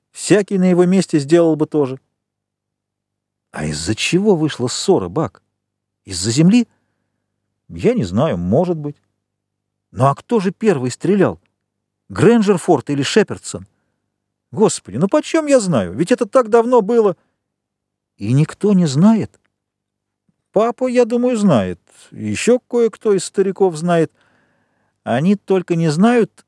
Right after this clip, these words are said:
из-за чего в самый первый раз началась ссора". "И много было убитых, Бак?" "Да, то и дело кого-нибудь хоронят. Но не всех же убивают. У папы в плече сидит крупная дробь,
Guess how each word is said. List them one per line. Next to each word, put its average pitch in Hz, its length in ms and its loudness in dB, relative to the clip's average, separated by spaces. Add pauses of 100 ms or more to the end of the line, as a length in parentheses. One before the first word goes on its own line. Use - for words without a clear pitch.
(180)
из-за 139 300 -2
чего 196 280 4
в - 60 -12
самый 185 380 0
первый 123 540 0
раз 110 260 -4
началась 113 420 0
ссора". 98 420 -4 (1600)
"И 80 120 -14
много 180 440 2
было 170 240 0
убитых, 135 500 -4
Бак?" 123 260 -2 (880)
"Да, 117 460 0 (260)
то 170 180 -2
и 190 120 0
дело 165 260 2
кого-нибудь 127 480 -2
хоронят. 120 420 -2 (720)
Но 277 140 -2
не 269 120 -4
всех 247 280 0
же 143 80 2
убивают. 117 520 0 (880)
У 147 120 2
папы 214 360 0
в - 80 -10
плече 170 400 0
сидит 147 320 -2
крупная 143 400 -2
дробь, 165 300 -2